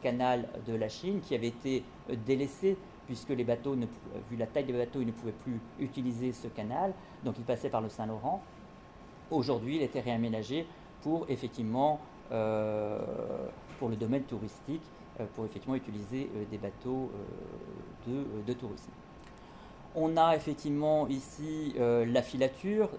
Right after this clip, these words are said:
de Merkens Cotton qui a été effectivement réhabilitée, mais j'aurais pu prendre tout un tas d'autres exemples, l'Imperial Tobacco, euh, donc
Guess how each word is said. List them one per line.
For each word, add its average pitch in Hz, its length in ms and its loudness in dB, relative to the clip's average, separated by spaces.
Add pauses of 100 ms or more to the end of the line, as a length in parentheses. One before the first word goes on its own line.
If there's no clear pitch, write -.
(140)
de 120 60 0
Merkens 127 580 0 (260)
Cotton 180 360 2 (120)
qui 127 140 2
a - 20 4
été 117 140 0
effectivement 120 420 2
réhabilitée, 117 640 0
mais 139 180 2
j'aurais 113 220 -2
pu 107 160 -8 (160)
prendre 135 240 -2
tout 120 180 -8
un 107 40 -4
tas 123 220 -2
d'autres 123 280 -4
exemples, 110 500 0
l'Imperial 117 680 0
Tobacco, 110 560 -2 (420)
euh, 110 480 2
donc 113 200 0